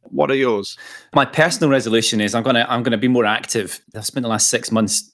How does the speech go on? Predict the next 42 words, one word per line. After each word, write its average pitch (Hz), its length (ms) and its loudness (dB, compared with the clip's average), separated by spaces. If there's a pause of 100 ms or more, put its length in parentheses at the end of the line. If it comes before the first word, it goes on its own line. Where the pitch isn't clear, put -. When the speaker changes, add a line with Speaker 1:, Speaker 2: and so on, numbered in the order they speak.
(160)
Speaker 2:
planted 131 540 2
in 101 100 2
front 117 240 2
of 98 80 -6
a, 95 460 0
a 101 100 -8
desk - 680 0 (260)
with 113 260 -4
this 107 180 0
strange 131 480 2
experience 110 600 0
that - 100 -2
I 110 80 -2
think 127 160 2
many 110 240 2
others 110 220 0
have 110 120 -4
been 107 120 -4
having 95 420 -4
of, 95 220 -12
of 98 180 -6
losing 110 440 2
the 101 80 0
sense 101 360 2
of 95 140 -10
what 107 180 4
the 98 100 -6
workday 104 440 2
and 95 320 -4 (220)
home 120 240 2
life 110 420 -2 (440)
division 113 380 4
is. 104 480 0
So 110 220 4
it 110 220 -4
just, - 260 -2
it's - 220 -8
just - 220 0
all 110 160 2
melded 101 420 2
into 95 220 -2
one. 104 300 -2